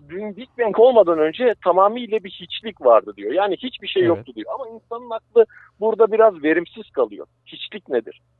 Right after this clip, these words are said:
Speaker 1: Nasıl başlar? Nasıl biter diye. Bu Hawking ölmeden önce,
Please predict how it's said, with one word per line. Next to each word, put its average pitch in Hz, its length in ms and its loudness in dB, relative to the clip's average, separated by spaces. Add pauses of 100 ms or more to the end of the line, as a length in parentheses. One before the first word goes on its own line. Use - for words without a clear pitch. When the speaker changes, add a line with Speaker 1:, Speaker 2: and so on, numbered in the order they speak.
(180)
Speaker 1:
Nasıl 147 260 -4
başlar? - 380 -6 (100)
Nasıl 147 280 -6
biter - 260 -20 (100)
diye. 214 180 -12 (480)
Bu 185 120 -14
Hawking 220 380 -6
ölmeden 180 420 0
önce, 160 440 2